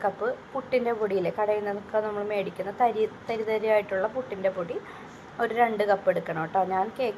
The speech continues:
കെ സ്റ്റീം പുട്ടുപൊടിയാണ് എടുത്തിട്ടുള്ളത്. നിങ്ങൾക്ക് ഏത് ബ്രാൻഡിൻ്റെ വേണമെങ്കിലും എടുക്കാം. അതിന് ശേഷം നമുക്ക് ഈ വെള്ളം നല്ലപോലെ വെട്ടി തിളച്ച് കഴിയുമ്പോൾ ഓരോ കപ്പായിട്ട് ഇതിലേക്ക് ഒഴിച്ചു കൊടുക്കുക. ഓരോ പുട്ടുപൊടിയുടെയും, ആ, എന്താ പറയുക, ക്വാളിറ്റിയൊക്കെ അനുസരിച്ചിരിക്കും ട്ടോ വെള്ളത്തിൻ്റെ അളവൊക്കെ,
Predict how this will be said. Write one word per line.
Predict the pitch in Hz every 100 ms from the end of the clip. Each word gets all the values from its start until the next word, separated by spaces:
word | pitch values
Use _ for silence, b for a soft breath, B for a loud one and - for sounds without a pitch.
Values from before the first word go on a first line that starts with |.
| -
കെ | 214 202
സ്റ്റീം | - 220 208
പുട്ടുപൊടിയാണ് | 208 202 196 190 208
എടുത്തിട്ടുള്ളത്. | 185 175 180 180 165 160 254 - B B -
നിങ്ങൾക്ക് | 196 185 233
ഏത് | 220
ബ്രാൻഡിൻ്റെ | 208 233 214 190 190
വേണമെങ്കിലും | 180 180 226
എടുക്കാം. | 233 180 - - - - - - - - - - -
അതിന് | 202 208
ശേഷം | 220 247 185 208 233
നമുക്ക് | 214 185 - B B B -
ഈ |
വെള്ളം | 226 233 208 196 240
നല്ലപോലെ | 233 208 220 220 196
വെട്ടി | 208 214 196
തിളച്ച് | 220 196 190 214
കഴിയുമ്പോൾ | 208 185 175 254 - B B - 220
ഓരോ | 220 226 233
കപ്പായിട്ട് | 247 202 190 180
ഇതിലേക്ക് | 233 226 190 220
ഒഴിച്ചു | 202 202
കൊടുക്കുക. | 180 175 214
ഓരോ | 269 214 208 233
പുട്ടുപൊടിയുടെയും, | 233 277 220 190 190 190 254 - 247
ആ, | 226 214 202 196 190 185 - - - - - -
എന്താ | 214 208 202
പറയുക, | 202 190 190 190
ക്വാളിറ്റിയൊക്കെ | 214 202 196 220 214
അനുസരിച്ചിരിക്കും | 226 202 202 196 226 196 185
ട്ടോ | 175
വെള്ളത്തിൻ്റെ | 196 185 180 175 180
അളവൊക്കെ, | 185 180 175 -